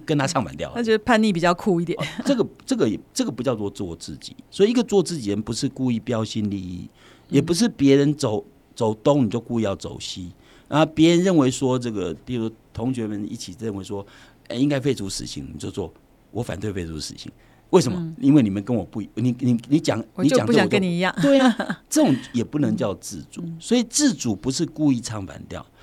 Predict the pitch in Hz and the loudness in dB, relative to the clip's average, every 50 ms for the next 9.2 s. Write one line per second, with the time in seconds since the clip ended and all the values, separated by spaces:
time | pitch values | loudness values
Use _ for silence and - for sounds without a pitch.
0 | - - - - - 254 277 254 226 208 226 214 180 139 - 165 175 175 165 143 | -20 -20 -8 0 4 6 6 6 6 6 6 6 4 4 4 2 2 2 4 2
1 | 113 104 101 - - - 170 170 165 156 160 147 131 131 139 143 143 131 - 143 | 2 0 -2 -4 -4 0 0 0 2 2 2 2 2 2 0 -2 -2 -2 -4 -4
2 | 131 - - 107 113 113 107 104 101 147 151 156 151 - 110 107 127 131 - 101 | -4 -4 -4 -4 -2 -2 -4 -4 -4 -2 -4 -4 -4 -4 -4 -2 -2 -2 -2 -4
3 | 101 107 110 120 131 120 107 - - - - - _ - 110 131 156 151 151 135 | -6 -6 -4 -4 -2 -2 -4 -4 -8 -20 -20 -20 _ -4 0 0 2 2 2 0
4 | 127 143 135 127 135 123 113 - 151 131 117 95 101 98 107 113 107 123 95 82 | 0 0 -2 -2 -4 -4 -4 -4 -4 -6 -6 -6 -8 -8 -8 -6 -6 -6 -8 -10
5 | 80 - 98 92 92 82 87 123 117 101 95 107 104 95 95 85 - - - - | -10 -10 -12 -12 -10 -8 -6 -6 -4 -4 -4 -6 -6 -6 -8 -10 -14 -16 -20 -20
6 | - _ _ - 127 131 - - 196 190 190 185 185 165 135 101 104 98 - - | -20 _ _ -8 -8 -8 -8 -8 -8 -8 -8 -6 -4 -6 -6 -6 -8 -10 -8 -8
7 | 113 80 73 - 92 73 60 62 - - - - - - - _ _ - - - | -8 -8 -10 -10 -12 -12 -12 -12 -14 -14 -14 -16 -18 -20 -20 _ _ -20 -20 -20
8 | _ - 226 226 220 226 226 180 127 117 110 117 113 110 90 90 92 104 107 - | _ 0 2 4 4 4 4 4 4 2 2 0 -2 -4 -4 -4 -4 -4 -4 -2
9 | 127 123 110 104 | -2 -2 -4 -4